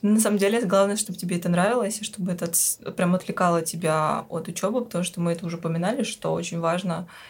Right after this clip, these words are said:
иметь что-то помимо учёбы в университете или в школе.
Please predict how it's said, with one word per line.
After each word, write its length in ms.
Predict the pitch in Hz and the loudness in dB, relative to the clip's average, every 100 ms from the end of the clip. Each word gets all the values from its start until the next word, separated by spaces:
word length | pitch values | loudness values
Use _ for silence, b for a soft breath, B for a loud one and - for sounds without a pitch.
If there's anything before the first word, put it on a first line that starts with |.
| B 226 | B 0
иметь 220 | 180 175 | 0 0
что-то 340 | - 170 170 | -2 -2 -2
помимо 640 | 175 165 170 165 160 165 170 | -4 -4 -4 -4 -4 -4 -6
учёбы 460 | 175 - 170 175 165 | -8 -4 -4 -2 -4
в 40 | |
университете 760 | 165 165 - - 180 214 - 175 | -4 -6 -6 -6 -6 -10 -6 -6
или 120 | 180 | -6
в 80 | 160 | -8
школе. 500 | - 185 240 202 | -4 0 2 0